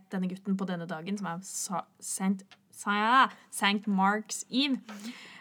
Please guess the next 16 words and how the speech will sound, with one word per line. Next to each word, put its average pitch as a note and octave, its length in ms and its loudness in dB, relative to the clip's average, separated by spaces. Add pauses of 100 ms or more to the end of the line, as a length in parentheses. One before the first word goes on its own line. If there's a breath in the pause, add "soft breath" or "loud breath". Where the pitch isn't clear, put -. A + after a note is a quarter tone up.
Eh, G#3+ 280 6
og - 160 2
det G#3 80 6
er G#3 240 6
enten A#3+ 400 2
så A3 160 2
er F#3+ 160 4
det F#3+ 160 4
din G3 140 4
store G3 340 -2
kjærlighet, F#3+ 540 -2
eller G3+ 260 0
så G3 140 2
dreper F3+ 340 -2
du F#3 60 4
han. C4+ 180 4